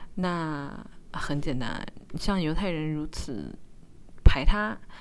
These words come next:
的团体，他们很有可能就是内部的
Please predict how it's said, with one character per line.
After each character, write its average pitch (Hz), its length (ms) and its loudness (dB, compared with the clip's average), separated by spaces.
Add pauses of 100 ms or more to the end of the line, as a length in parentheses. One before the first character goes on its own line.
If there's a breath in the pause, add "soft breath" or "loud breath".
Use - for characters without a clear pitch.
(420 loud breath)
的 147 340 -4 (320)
团 151 260 4
体， - 460 -6
他 - 160 4
们 170 80 -2
很 160 80 -2
有 156 100 0
可 156 140 -2
能 120 180 -2
就 156 80 -8
是 160 140 -8
内 220 180 2
部 - 320 0
的 - 160 -2